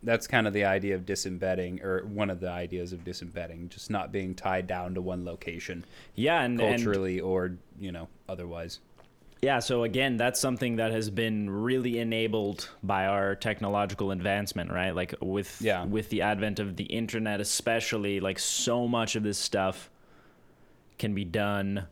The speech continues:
Speaker 2: like, uh, like we're doing right now. This whole podcast is made, uh, we're, we're living on opposite sides of the globe, pretty much, and it works fine. And, you know, I,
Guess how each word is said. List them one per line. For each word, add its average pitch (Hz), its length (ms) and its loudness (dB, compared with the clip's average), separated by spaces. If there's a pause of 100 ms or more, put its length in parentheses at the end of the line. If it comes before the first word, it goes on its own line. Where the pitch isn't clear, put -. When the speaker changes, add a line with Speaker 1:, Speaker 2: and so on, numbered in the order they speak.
(100)
Speaker 2:
like, 98 280 -2
uh, 101 160 0
like 104 220 0
we're 113 80 2
doing 117 280 2
right 120 220 2
now. 120 220 4
This 90 160 -4
whole 120 240 4
podcast 110 760 2
is 92 540 -2 (580)
made, 104 600 0 (1500)
uh, 95 480 4
we're, 104 380 0
we're 113 160 2
living 110 340 0
on 110 180 2
opposite 110 460 0
sides 113 320 2
of 107 100 -2
the 113 80 0
globe, 113 460 2 (180)
pretty 110 160 -2
much, 101 380 -2 (640)
and 117 340 2
it 120 60 2
works 120 320 2
fine. 117 420 0 (160)
And, 113 240 2
you 117 80 2
know, 110 240 0 (420)
I, 120 280 4